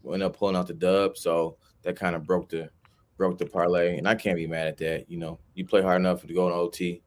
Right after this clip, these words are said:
come back and win, you can have that. So, uh, I guess we won and won out here. But tomorrow's game, we got Brooklyn playing the Raptors, and after these trades that just went down the last couple weeks,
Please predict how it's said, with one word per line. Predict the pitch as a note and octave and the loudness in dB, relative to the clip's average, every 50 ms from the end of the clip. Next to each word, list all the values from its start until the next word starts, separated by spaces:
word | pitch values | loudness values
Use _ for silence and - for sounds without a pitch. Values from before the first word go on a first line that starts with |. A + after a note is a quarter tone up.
| _ _ _ _ _ _ _ _ _ _ | _ _ _ _ _ _ _ _ _ _
come | - - F#2 F2 | -8 -6 -4 0
back | F2+ F2 F2 F2 F2+ | 0 0 -2 -2 -4
and | E2 F2 | -4 -2
win, | F2+ F#2 F2 E2+ F2 | 0 0 0 0 0
you | F#2 F2+ F2 | 0 0 0
can | E2+ E2+ | -2 -2
have | E2 D#2+ | -4 -6
that. | D#2 D#2+ D#2+ D2+ - _ _ _ _ _ - | -6 -6 -10 -12 -14 _ _ _ _ _ -20
So, | - - - - - - D3+ - _ _ _ _ _ - _ _ _ _ _ _ D#2 | -20 -18 -14 -12 -12 -12 -12 -14 _ _ _ _ _ -20 _ _ _ _ _ _ -6
uh, | D#2+ D#2+ D#2 D2+ D2+ D#2+ - | -6 -4 -4 -4 -6 -8 -10
I | - | -4
guess | D#2+ F#2+ F#2 F#2 - | 2 2 2 2 2
we | G2 F#2 | 0 2
won | F2+ F2+ F2+ F2+ E2+ | 4 4 4 2 2
and | F2 F2 | 2 0
won | F2+ F2 F2 | 0 0 0
out | E2+ E2+ E2+ | 0 -2 0
here. | F2+ F2 E2+ E2+ F2+ - _ _ _ _ _ _ _ _ _ _ _ _ _ - F2 | 2 2 2 2 0 -4 _ _ _ _ _ _ _ _ _ _ _ _ _ -18 -8
But | F2+ F2 E2+ D#2+ D#2 D2 - - _ _ _ _ _ | -2 0 2 2 2 0 -4 -8 _ _ _ _ _
tomorrow's | - - F#2 G2 G#2 G2+ G2 F#2+ F#2 - | -10 -2 2 4 6 6 6 4 4 2
game, | G2 F#2+ F#2+ G2 F#2+ | 2 2 4 2 2
we | F#2+ | 4
got | F#2 F#2+ F2+ E2+ - | 4 4 4 4 2
Brooklyn | G2+ G2+ - - F#2+ F#2+ F#2 | 0 0 0 0 -2 -2 0
playing | - F#2+ F2+ F2 | 0 0 0 0
the | E2+ E2 | 2 4
Raptors, | F#2 F#2 F#2 F2 - F2+ F#2 F2+ - - - _ _ _ - - _ _ _ _ _ _ _ | 4 4 4 4 2 -4 -4 -4 -8 -14 -18 _ _ _ -20 -20 _ _ _ _ _ _ _
and | F2+ | -4
after | F#2 F2+ - F2 | -4 -2 -2 -6
these | F2 E2+ - | -8 -6 -8
trades | - - G2 F#2+ F#2 F#2 F#2 | 0 4 6 6 6 6 2
that | F2+ E2+ | -2 -2
just | F2 F2 F2+ - | -2 -4 -4 -4
went | F2 F2 E2+ | -4 -4 -2
down | F2 F2 F2+ | 0 0 0
the | F2 E2 | 0 2
last | E2+ E2+ E2+ E2 - - | 2 2 0 0 -2 -4
couple | - F2 E2 E2 E2+ | -6 -6 -4 -2 -2
weeks, | F2 F2+ - - - - - - | -2 -2 -4 -6 -10 -16 -16 -20